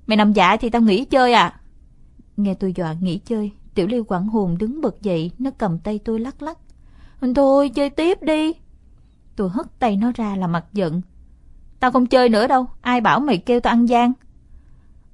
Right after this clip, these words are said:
Tiểu Ly làm quà. "Anh không có ăn gian." Nhưng mặc cho nó nói, tôi cứ quay mặt ngó lơ chỗ khác.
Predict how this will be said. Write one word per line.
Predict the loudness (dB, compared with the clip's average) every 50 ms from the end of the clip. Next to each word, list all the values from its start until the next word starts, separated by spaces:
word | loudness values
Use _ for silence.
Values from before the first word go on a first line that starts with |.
| -20 -12 -6
Tiểu | -4 -4 -2
Ly | -2 -2 -2 -2 -2
làm | -4 -4 -4 -4 -4 -6
quà. | -6 -6 -6 -6 -6 -8 -10 -16 _ _ -20 -20 -20 -20 -20 -20 -20 -20 -20 -10 -6
"Anh | -4 -2 -2 -2
không | -2 -2 -2 0
có | 0
ăn | 2 2 2 2 0 0
gian." | 0 2 2 2 2 2 2 0 0 0 -2 -2 -6 -12 -20 -20 -20 -20 -20 -20 -20 -20 -20 -20 -20 -20 -20 -20 -8 -2
Nhưng | 0 2 2 2
mặc | 0 -2 -4 -8 -8
cho | -6 -6
nó | -4 -2 -2
nói, | -4 -2 -2 -2 -4 -4 -4 -4
tôi | -6 -4
cứ | -4 -6 -6 -4
quay | -2 -2 -2 0
mặt | -2 -4 -4 -4 -2
ngó | -2 -2 -2
lơ | -2 -2 -2 -2 -4
chỗ | -4 -4 -6 -8
khác. | -6 -8 -10 -12 -12 -12